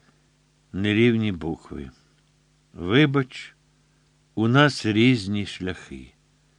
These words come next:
Хотіла щось додати, та не знала, що.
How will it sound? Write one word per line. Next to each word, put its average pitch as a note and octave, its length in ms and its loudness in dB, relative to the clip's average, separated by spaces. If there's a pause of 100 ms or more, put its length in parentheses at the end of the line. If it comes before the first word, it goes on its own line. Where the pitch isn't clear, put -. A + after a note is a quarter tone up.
(320)
Хотіла D#3+ 500 2
щось A#2 360 -2
додати, A2 720 -4 (680)
та E3+ 140 -4
не G#2 140 -6
знала, C#2+ 480 -12
що. - 340 -18